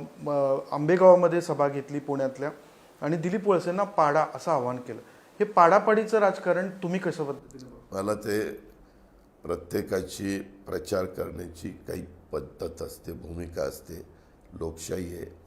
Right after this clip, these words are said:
Speaker 2: संविधानाने तुम्हाला मला अधिकार दिलेला आहे, तुम्हाला पाहिजे ते प्रश्न विचारायचा, मला त्याला उत्तर द्यायचा. कोण भाषण करत असेल तर त्या लीडरनी काय करावं, काय नाही करावं, हा आपल्याला सांगायचा राईटच नाही.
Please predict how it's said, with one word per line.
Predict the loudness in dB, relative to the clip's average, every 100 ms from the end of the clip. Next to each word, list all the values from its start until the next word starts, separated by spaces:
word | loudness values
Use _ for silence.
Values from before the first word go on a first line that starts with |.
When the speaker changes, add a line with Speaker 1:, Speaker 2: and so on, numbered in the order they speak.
| -10
Speaker 2:
संविधानाने | -8 -6 -6 -6 -6 -8
तुम्हाला | -10 -10 -8 -6
मला | -6 -6 -6 -6
अधिकार | -10 -10 -8 -8
दिलेला | -8 -12 -12 -8
आहे, | -8
तुम्हाला | -10 -14 -12 -8 -8
पाहिजे | -6 -8 -8 -14
ते | -14
प्रश्न | -12 -14 -12
विचारायचा, | -12 -10 -10 -10 -12 -10 -10
मला | -10 -12 -10
त्याला | -8 -8
उत्तर | -10 -12 -12
द्यायचा. | -8 -8 -10 -10 -12 -12 -20 -20 -20 -20 -20 -20 -18 -4
कोण | -2 2
भाषण | 2 2 2 2 0
करत | -8 -2 2 2 2
असेल | -2 0 -2 -4 -14 -20 -16 -4
तर | -4
त्या | 4 4
लीडरनी | 4 2 2 2 0
काय | -2 2 2 2
करावं, | 0 0 0 -2
काय | -2 0 0
नाही | -2 -6 -6
करावं, | -2 -2 -2 -4 -10 -20 -20 -20 -20 -12 -2
हा | 0 0
आपल्याला | -2 -2 -2
सांगायचा | -2 -4 -4 -4 0 0
राईटच | 0 -2 -8 -8
नाही. | -12